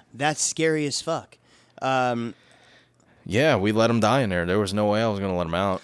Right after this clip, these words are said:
Speaker 1: What, to go and murder hornet other people?
Speaker 2: Exactly. But, uh, yeah, that was terrifying. And, uh, they really are friggin' huge. You have no idea.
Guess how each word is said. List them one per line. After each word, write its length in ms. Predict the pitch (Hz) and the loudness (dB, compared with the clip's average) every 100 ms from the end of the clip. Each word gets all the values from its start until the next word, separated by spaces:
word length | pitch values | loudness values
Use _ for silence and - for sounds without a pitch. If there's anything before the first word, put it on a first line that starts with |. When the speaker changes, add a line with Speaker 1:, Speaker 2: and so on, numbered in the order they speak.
| - | -6
Speaker 1:
What, 240 | 240 269 175 | 0 2 2
to 120 | 190 | 0
go 240 | 202 208 | 4 6
and 140 | 190 170 | 6 4
murder 320 | 170 185 196 | 4 4 6
hornet 320 | 196 196 180 | 6 6 6
other 200 | 180 180 | 4 4
people? 520 | 151 180 196 277 302 - _ _ _ _ _ _ _ _ _ _ _ _ _ - | 2 2 2 2 2 -4 _ _ _ _ _ _ _ _ _ _ _ _ _ -10
Speaker 2:
Exactly. 560 | 101 110 123 147 - - _ _ _ _ _ _ _ _ _ _ _ _ _ _ _ _ _ _ _ | -4 2 2 2 -6 -12 _ _ _ _ _ _ _ _ _ _ _ _ _ _ _ _ _ _ _
But, 360 | 95 87 85 - | -8 -6 -6 -6
uh, 300 | 87 82 82 - | -4 -4 -6 -8
yeah, 200 | 80 117 | -4 -2
that 80 | 104 | 0
was 160 | 113 - | -2 -2
terrifying. 640 | 110 113 110 110 120 123 _ _ _ _ _ - _ - - - - | -2 0 0 -2 -2 -8 _ _ _ _ _ -20 _ -20 -20 -20 -10
And, 380 | 90 90 85 85 | -6 -4 -4 -2
uh, 260 | 85 87 82 | -2 -2 -2
they 140 | 104 | -2
really 420 | 101 101 104 104 101 | -2 -2 0 2 2
are 300 | 92 95 98 | 2 2 -2
friggin' 520 | - 95 95 92 90 | -6 -2 -2 -2 -4
huge. 500 | 95 90 95 - - - | -2 -2 -2 -6 -10 -8
You 160 | 98 90 | -4 -4
have 140 | 85 | -4
no 200 | 82 85 | -4 -4
idea. 360 | 85 82 82 | -2 -4 -6